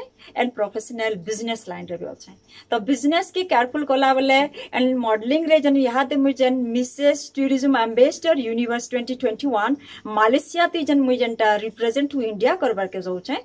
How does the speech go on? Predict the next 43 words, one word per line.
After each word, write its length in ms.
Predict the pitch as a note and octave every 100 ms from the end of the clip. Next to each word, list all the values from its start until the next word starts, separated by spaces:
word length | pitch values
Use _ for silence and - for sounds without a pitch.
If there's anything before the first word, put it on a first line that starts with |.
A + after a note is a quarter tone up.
| - - -
सेति 300 | C4+ C#4 F#4
लाई 160 | F4+
बोली 160 | E4 E4+ C4
बहुत 280 | C4 D#4
prepare 360 | - B3 C#4 C#4+
भी 120 | C4
मते 240 | B3+ B3 B3
करबार 320 | G#3 F#3+ F#3+
के 100 | B3
पड़ू 220 | B3+ E3+
छे। 200 | D3 - - - B3
तो 60 | B3+
time 260 | A3+ C#4 E4+
हिसाब 220 | D#4 D#4
ते 100 | D4+
मुई 100 | D4+
सब 260 | A#3+ G#3+ C#4+
समान 400 | - F#3 A3+ B3
दे-, 140 | F#3
माने 140 | B3+ C#4+
खाप 340 | - A#3+ B3+
खोई 200 | - F#3+
नै 100 | F3+
पारू 200 | - -
छे। 160 | - - - - -
लेकिन 240 | A#3+ B3+ C4+
मैं 160 | B3
promise 360 | B3 F#3 G#3+ B3
करू 180 | C#4+ C#4+
छे 180 | C#4+ F#4 - - -
मोर 200 | A3 G#3 - -
all 260 | A#3+ C#4+ F4 -
fans 280 | C4 C4
flower 240 | B3+ A3 G3+
मान 220 | F#3+ F#3+
को 240 | G3 F#3+ G3 - - - _ -
कि 320 | F#3+ F#3 F3 - _ _ -
नुआ 400 | F3+ F3+ G#3 C#4+
नुआ 280 | D4 D4 D4
गीत, 260 | A3 G#3+ G#3
नुआ 340 | G3 G3 B3
नुआ 220 | C#4 C#4
video, 520 | C4 G3 F3+ G3 G3